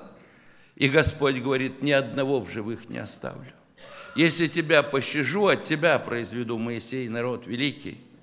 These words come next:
А он пал на лицо своё и понимал, чем нам жить, кроме Бога. Он-то понимал, душа его такая была. Сорок лет в Египте был и только мечтал, когда ему сказали: «А я же из племени-то,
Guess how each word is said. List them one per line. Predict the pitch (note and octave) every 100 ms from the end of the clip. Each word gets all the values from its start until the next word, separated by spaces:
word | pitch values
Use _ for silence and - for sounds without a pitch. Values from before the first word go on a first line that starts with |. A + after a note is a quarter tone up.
| - - - _ _ _ - -
А | C3+
он | D3 C#3 G#2+
пал | C#3 C3
на | B2+
лицо | B2+ B2 - F#3 E3+
своё | - A#2+ A2 A#2
и | C#3
понимал, | C#3+ - C3+ C#3 C3+ B2 A2+
чем | - D#3 D#3+
нам | C#3+ C#3
жить, | A2 D3 C3 -
кроме | - A2 G2+
Бога. | G#2+ G#2 F#2 G2+ - - - - -
Он-то | C3+ F#3 - C#3
понимал, | - C3 B2+ B2 F3 D#3+ B2 G#2
душа | B2+ C3 - D3+
его | C3+ C3
такая | - A#2+ C3 B2 A2+
была. | B2+ B2 A2+ A2 - - -
Сорок | - F3 F3 E3+ D#3
лет | D#3 -
в | A#2+
Египте | C#3+ C3+ D#3+ F3 - D3
был | A#2+ A2+ A2+
и | -
только | C#3+ D#3+ D3 -
мечтал, | C3+ C#3+ C3 - D#3 D3
когда | - B2+ C3
ему | B2 A#2+
сказали: | A#2+ B2 A2+ A2+ G#2+ G#2 G2+ - - -
«А | - C3+
я | C3+ C3
же | A2 A#2+
из | -
племени-то, | - C3 C3 C3 A2+ A2+ A2+ - G#2